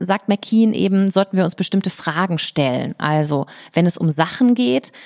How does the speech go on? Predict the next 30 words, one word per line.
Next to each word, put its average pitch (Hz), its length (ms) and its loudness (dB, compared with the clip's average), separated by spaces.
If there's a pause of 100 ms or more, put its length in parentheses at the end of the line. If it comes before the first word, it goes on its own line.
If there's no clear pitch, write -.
(140)
dann 175 140 2
sollten 185 260 0
wir 180 60 4
uns 175 100 -2
die 175 100 -6
Frage 190 320 -2
stellen, 180 500 0
wenn 180 140 4
mir 185 100 4
diese 170 220 -2
Sache 180 260 0
nicht 185 220 0
schon 175 160 0
gehören 175 420 4
würde, 180 240 2
wie 180 100 -2
viel 175 180 0
Geld 170 320 0
wäre 165 160 0
ich - 100 -10
bereit 151 320 -4
auszugeben, 226 760 -4
um 190 120 2
sie 165 140 -2
zu - 160 -12
bekommen? 175 440 -4 (600)
Und 190 360 0
wenn 180 200 2
es 190 180 0
um 170 580 0